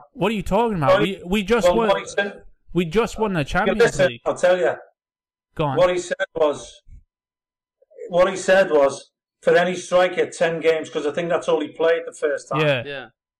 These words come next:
Speaker 2: Whether it was ten games at Stamford Bridge or ten games in total, I don't know.
Speaker 3: It was
Speaker 2: But he
Speaker 3: total.
Speaker 2: scored
Speaker 1: Total.
Speaker 2: at Stamford Bridge.
Speaker 3: Yeah.
Speaker 2: And he said, for any striker, that's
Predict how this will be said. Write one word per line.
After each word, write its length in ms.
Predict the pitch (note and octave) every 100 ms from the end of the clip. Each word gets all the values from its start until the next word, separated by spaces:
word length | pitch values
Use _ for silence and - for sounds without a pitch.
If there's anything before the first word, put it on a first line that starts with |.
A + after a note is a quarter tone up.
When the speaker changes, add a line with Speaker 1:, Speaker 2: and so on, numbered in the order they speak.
| _ _ _
Speaker 2:
Whether 200 | E3 D#3
it 20 | E3
was 140 | D#3
ten 160 | F3 E3
games 220 | E3 C#3+
at 60 | C3+
Stamford 400 | - D3+ C#3+ C3+
Bridge 240 | E3+ D3+
or 120 | C#3
ten 240 | C3 D3+ C#3+
games 220 | C#3+ C3
in 100 | C3+
total, 280 | D#3+ F3 E3+
I 60 | B2+
don't 220 | D3 G3
know. 260 | C3 A#2+ - -
Speaker 3:
It 100 | D#3
was 100 | D3 -
Speaker 2:
But 100 | D3+
he 60 | D3+
Speaker 3:
total. 180 | B2+ _
Speaker 2:
scored 200 | - C#3 D#3+
Speaker 1:
Total. 160 | - -
Speaker 2:
at 120 | C#3
Stamford 380 | - D3 C3 C3+
Bridge. 340 | - - - - _ _ _
Speaker 3:
Yeah. 200 | C#3+ C3+
Speaker 2:
And 100 | C#3+
he 60 | D3+
said, 280 | - D#3 -
for 140 | D#3
any 180 | E3+ F3
striker, 440 | - D3 C3 C#3+
that's 440 | C#3+ C#3 - -